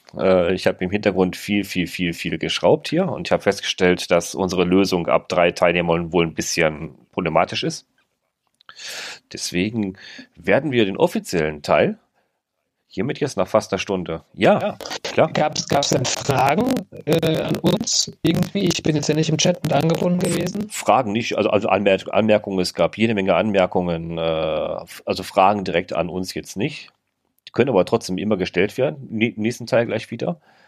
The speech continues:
Speaker 1: Das heißt, wir, wir schalten uns kurz hier raus und sind in zwei, drei Minuten wieder da mit einer anderen Lösung. Und wenn das sauberer für euch auch funktioniert und sauberer durchkommt, dann haben wir eine bessere Lösung gefunden, damit der Stream auch schöner bei euch ankommt, weil dar-, darauf kommt's ja an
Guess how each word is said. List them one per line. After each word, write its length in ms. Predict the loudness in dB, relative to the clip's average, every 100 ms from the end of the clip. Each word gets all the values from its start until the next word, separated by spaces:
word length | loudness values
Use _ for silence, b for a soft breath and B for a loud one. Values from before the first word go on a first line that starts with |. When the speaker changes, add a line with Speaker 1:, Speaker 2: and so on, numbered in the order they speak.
| b -12
Speaker 1:
Das 180 | 0 2
heißt, 280 | 2 0
wir, 320 | -4 0 0 -2
wir 100 | -4
schalten 260 | 0 0 -2
uns 160 | -6
kurz 260 | -2 -2 -2
hier 140 | -4 0
raus 380 | 2 2 2
und 80 | -6
sind 160 | -8 -6
in 100 | -8
zwei, 300 | -4 -2 0
drei 160 | 0 0
Minuten 360 | 0 -4 -2
wieder 220 | 2 2
da 240 | 4 4 4
mit 180 | 0 0
einer 120 | 0
anderen 260 | 0 -2
Lösung. 400 | 2 0 2 -4
Und 220 | -4 -4 0
wenn 120 | 2
das 400 | 2 -2 -12 _
sauberer 460 | _ 2 2 4 2
für 140 | 2
euch 260 | -2 -2 -2
auch 100 | -6
funktioniert 420 | -6 -10 -4 -4
und 60 | 0
sauberer 220 | 2 2
durchkommt, 640 | 2 -2 2 2 2 -8 -18 _
dann 200 | -2 0
haben 140 | 2
wir 100 | 4 4
eine 180 | 2
bessere 260 | 0 -2 0
Lösung 240 | -4 -4 -6
gefunden, 440 | -6 -2 -2 0
damit 340 | -2 -2 -6
der 80 | -8
Stream 420 | -8 -8 -6 -6
auch 280 | -2 -4 -6 B B B B B
schöner 600 | -4 2 4 6 4 4 B B -2
bei 60 | 2
euch 280 | 2 2
ankommt, 480 | 2 2 2 0 2
weil 140 | 0 4
dar-, 260 | 4 4
darauf 280 | 2 2 2
kommt's 280 | -2 -2 0
ja 140 | 2
an 240 | 2 0